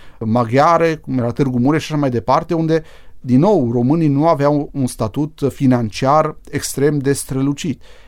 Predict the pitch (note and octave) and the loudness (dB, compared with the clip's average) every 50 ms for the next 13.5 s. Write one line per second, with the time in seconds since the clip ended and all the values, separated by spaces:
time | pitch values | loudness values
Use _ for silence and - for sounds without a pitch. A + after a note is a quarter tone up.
0 | - - - D#3+ E3+ C#3+ - A#2+ - - C3+ C#3+ F3+ G3 - F3 D#3 - D#3+ D3 | -16 -6 -4 -2 -2 -2 -2 -6 -6 -2 0 0 0 0 -2 -6 -6 -4 -4 -4
1 | C#3 C3 - - C3 A#2+ A#2 A#2 A2+ - - - - C#3 E3+ F#3 F3+ D#3+ - C#3+ | -4 -6 -6 -4 -2 -2 -2 -2 -4 -8 -8 -4 -2 0 0 0 -2 -6 -8 -8
2 | - - C3 A#2+ A#2 C3+ D3 - - B2+ C3 B2 - A#2+ A2+ - - A#2 A#2 A#2+ | -4 -2 0 0 0 0 -2 -4 -8 -8 -8 -8 -8 -10 -10 -6 -6 -6 -4 -4
3 | C3+ D3+ C#3+ C3 C3 A#2+ A#2+ B2 A#2+ A#2 - C3 B2 A#2 A#2 A#2+ B2 A#2+ A#2 A#2 | -4 -6 -4 -4 -4 0 0 0 0 0 0 0 -2 -2 -2 -6 -2 -2 -2 -2
4 | - - - - A#2+ A#2+ C3 C#3 B2+ B2 A#2 A#2+ B2 B2 A#2 A2+ - - - D3+ | -4 -6 -8 -4 0 0 0 2 2 2 2 2 0 0 -2 -6 -8 -6 -6 -4
5 | E3+ D3 B2+ C3 B2 B2 - C#3 B2 C#3 E3 D3+ B2+ A2+ - - - - - - | -4 -2 0 -2 -2 -2 0 2 2 4 4 2 2 0 -2 -6 -10 -12 -12 -12
6 | - - A#2+ A#2+ A#2+ A#2+ A#2+ A#2 - C#3 - - B2+ A#2+ A#2 A#2 A#2+ B2 B2 - | -8 -8 -6 -4 -4 -4 -6 -6 -8 -8 -6 -6 -4 -2 -2 -2 -2 -2 -4 -6
7 | - A#2 A#2+ B2+ C3 B2 B2 A#2 - - A#2 A#2 B2 D3+ F3+ F3+ - - - - | -8 -4 -2 -2 -2 0 -2 -4 -4 -6 -6 -4 -4 -4 -4 -6 -8 -16 -20 -20
8 | - - - B2 B2 A#2+ - B2+ B2+ C#3+ D#3 D#3+ D3 B2 A#2+ C#3+ D#3 D3 - - | -18 -8 -2 -2 -2 -2 0 0 2 2 2 2 0 0 0 0 -2 -2 -4 -4
9 | C3+ C3 C#3 C3+ C3 B2+ A#2+ - - - D#3 F3+ G3 F3 D3+ - - - D#3 D#3+ | -2 0 0 0 0 0 -2 -4 -4 -4 0 0 0 0 -2 -6 -10 -10 -10 -10
10 | E3 - - - - B2+ A#2 G#2+ B2 C#3+ D3+ - - C#3 C3+ C3+ - - - A#2+ | -10 -10 -12 -12 -10 -10 -8 -6 -6 -6 -6 -6 -6 -4 -4 -4 -6 -10 -8 -8
11 | A#2 A2 G#2 B2 C#3 C#3+ C#3 - - B2+ - - - C#3+ D#3 D#3 - - - - | -8 -6 -6 -4 -4 -4 -6 -8 -12 -14 -14 -12 -10 -10 -10 -12 -14 -18 -20 -20
12 | - - - B2 G2+ - A#2+ A2+ A#2+ - - - - A#2 A#2 A#2 A2 A2 G#2+ - | -18 -10 -10 -8 -6 -4 -2 -2 -2 -4 -6 -4 -2 0 0 2 0 -2 -2 -4
13 | - - A2+ A#2 A#2 A2 G#2+ - - | -2 0 2 2 2 0 -2 -8 -14